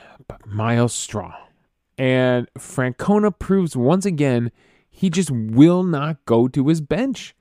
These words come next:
He won't. He won't use a pinch hitter, even in this situation. This is the perfect situation for this. I know Straw had two hits. And if you look at a guy like Straw,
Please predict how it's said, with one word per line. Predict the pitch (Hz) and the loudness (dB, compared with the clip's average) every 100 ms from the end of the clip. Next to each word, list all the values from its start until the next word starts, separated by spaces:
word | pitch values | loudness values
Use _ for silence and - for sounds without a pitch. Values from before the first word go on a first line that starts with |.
| _ _ _ _ _ | _ _ _ _ _
He | - 196 | 0 2
won't. | 180 214 330 185 | 2 2 2 0
He | 151 | 2
won't | 165 233 202 170 | 2 2 0 0
use | 202 208 | 0 0
a | - | -2
pinch | 185 214 - | -2 -6 -2
hitter, | 220 262 - - | -2 -2 -6 -4
even | 247 254 247 | -2 0 0
in | 233 | 0
this | 220 | -2
situation. | - 220 214 202 240 - 127 127 | -2 -4 -2 -2 -4 -2 -4 -2
This | 196 | -6
is | 185 | -2
the | 214 _ _ - | -4 _ _ -20
perfect | - 233 226 202 - _ _ _ | -4 -4 -2 -4 -6 _ _ _
situation | - 208 208 226 226 170 | -2 -2 2 2 0 0
for | 151 | 0
this. | 143 139 _ 190 | 0 -8 _ -6
I | 233 | -4
know | 240 233 220 233 277 | -2 -2 0 0 2
Straw | - - 180 147 | 0 0 -2 -2
had | 127 104 | -4 -6
two | - 98 | -4 -6
hits. | 101 - - - _ _ _ _ _ _ - | -6 -12 -18 -20 _ _ _ _ _ _ 0
And | 214 | 0
if | 196 | 2
you | 226 175 | 0 -2
look | 135 156 254 - - | -2 0 0 -2 -8
at | 170 | -4
a | 170 | -4
guy | 127 117 139 | -2 -2 0
like | 120 117 | 0 -2
Straw, | - - 113 92 151 | -6 -6 -4 -4 -6